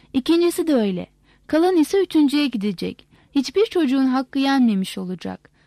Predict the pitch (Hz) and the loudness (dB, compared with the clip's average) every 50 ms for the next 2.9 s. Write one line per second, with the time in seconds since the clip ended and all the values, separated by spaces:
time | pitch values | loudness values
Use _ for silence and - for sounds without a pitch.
0 | _ - 226 240 240 254 262 269 277 285 320 330 302 269 254 240 233 240 285 285 | _ -2 0 2 2 4 2 2 2 0 0 0 2 2 2 0 0 0 0 -2
1 | 277 269 - - 302 302 294 269 - - 254 269 311 311 294 311 311 294 254 214 | -2 -2 -4 -4 -4 -2 -4 -4 -4 -4 -4 -4 -4 -2 -2 -2 0 0 -2 -2
2 | 202 - - 202 196 - - 190 185 180 180 180 - - - - - _ | -4 -6 -10 -12 -12 -10 -10 -10 -8 -8 -10 -10 -12 -14 -16 -20 -20 _